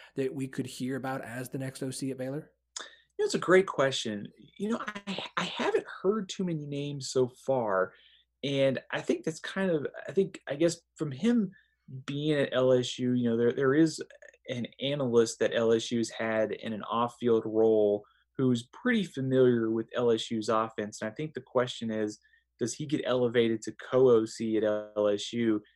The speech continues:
Speaker 2: If not, uh, he may be a candidate at Baylor. Um,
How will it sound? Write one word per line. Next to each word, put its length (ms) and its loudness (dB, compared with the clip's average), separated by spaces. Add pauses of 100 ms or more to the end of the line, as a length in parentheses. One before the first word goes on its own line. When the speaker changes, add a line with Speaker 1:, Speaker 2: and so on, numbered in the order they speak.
(160)
Speaker 2:
If 200 -6
not, 340 0 (140)
uh, 280 -4
he 160 -8
may 120 2
be 140 -2
a 40 -2
candidate 440 0
at 100 -2
Baylor. 440 2
Um, 180 -6